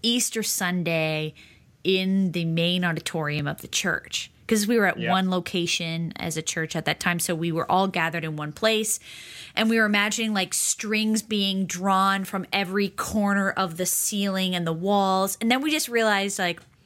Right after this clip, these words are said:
Speaker 1: if this doesn't work, it's a disaster. Like, you get one shot to do this right on can-, like, on, on a live
Speaker 2: Yeah.
Speaker 1: experience,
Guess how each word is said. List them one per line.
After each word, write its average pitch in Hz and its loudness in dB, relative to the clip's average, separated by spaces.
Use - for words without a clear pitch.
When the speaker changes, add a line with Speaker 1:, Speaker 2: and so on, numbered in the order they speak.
Speaker 1:
if - -2
this 226 2
doesn't 302 0
work, 185 0
it's 202 -2
a 196 0
disaster. 165 -4
Like, 190 -2
you 214 2
get 220 2
one 220 2
shot 226 0
to 214 -2
do 196 -2
this 175 -2
right 151 -2
on 160 -2
can-, 165 -2
like, 180 0
on, 180 0
on 180 0
a 170 0
live 175 2
Speaker 2:
Yeah. 175 -2
Speaker 1:
experience, 160 -4